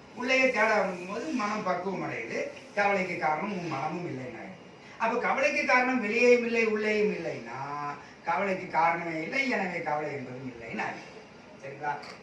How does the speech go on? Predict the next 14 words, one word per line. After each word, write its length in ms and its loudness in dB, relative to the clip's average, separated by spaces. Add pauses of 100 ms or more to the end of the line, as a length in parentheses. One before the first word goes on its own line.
இப்போ 180 -2 (400)
கவலை 260 6 (100)
என்பது 260 0 (100)
இல்லவே 320 2 (100)
இல்லைன்னு 320 -2 (160)
மேத்தமெட்டிக்கலாவே 1200 4
நான் 120 2
உங்களுக்கு 320 -6
நிரூபிச்சிட்டேன். 540 -10 (920)
அதே 200 0 (680)
அப்படியே 340 4
நான் 200 0
தத்தி 240 0 (100)
தத்தி 180 -4